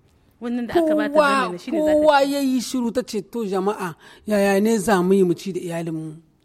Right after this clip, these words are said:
Speaker 2: Dole mu sa ɗiya mu su tai, su tai su talla." Dole ne wasu mata su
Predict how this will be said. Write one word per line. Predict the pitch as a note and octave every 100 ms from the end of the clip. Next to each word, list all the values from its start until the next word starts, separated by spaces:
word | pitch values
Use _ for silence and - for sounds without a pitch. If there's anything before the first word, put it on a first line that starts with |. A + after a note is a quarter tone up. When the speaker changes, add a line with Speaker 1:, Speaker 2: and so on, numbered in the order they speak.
| _ - -
Speaker 2:
Dole | F#3+ C4 B3+
mu | G#3+
sa | F#3+ A3 G3+
ɗiya | G#3 G3+
mu |
su | E3+
tai, | F#3+
su | F3
tai | - F3+
su | - F#3
talla." | - E3 D#3 D3+ - - -
Dole | F3 D#3 C4+ C#4 C#4+ A3
ne | F#3+ G#3
wasu | G#3 G#3+ G#3+
mata | G#3+ G#3+ G#3+ G#3 A3 G#3+
su | -